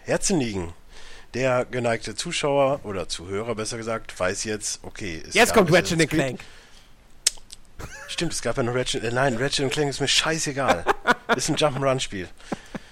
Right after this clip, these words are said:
Speaker 1: Wir reden jetzt natürlich über Warcraft. Ich habe den sogar letztens jetzt extra nochmal geguckt, um zu überprüfen, ob er wirklich auf die sieben gehört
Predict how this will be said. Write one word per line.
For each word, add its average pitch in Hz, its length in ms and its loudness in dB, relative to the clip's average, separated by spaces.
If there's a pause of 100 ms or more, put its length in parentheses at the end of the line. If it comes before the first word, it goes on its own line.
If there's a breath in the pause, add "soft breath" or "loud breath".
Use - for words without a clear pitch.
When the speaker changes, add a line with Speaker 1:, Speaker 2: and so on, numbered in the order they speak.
(240 loud breath)
Speaker 1:
Wir 151 200 0
reden 180 200 2
jetzt 156 160 6
natürlich 151 380 2
über 123 200 0
Warcraft. 101 840 0
Ich - 120 -2
habe 180 140 4
den 147 240 2
sogar 131 260 2
letztens 135 400 -2
jetzt 131 180 -4
extra 143 220 0
nochmal 123 520 2
geguckt, - 480 -10
um 120 240 -4 (100)
zu 117 320 -10 (100)
überprüfen, 127 540 -4
ob 120 100 -6
er 131 140 0
wirklich 156 260 -4
auf 135 100 -2
die 131 120 -8
sieben 131 260 -2
gehört 120 400 0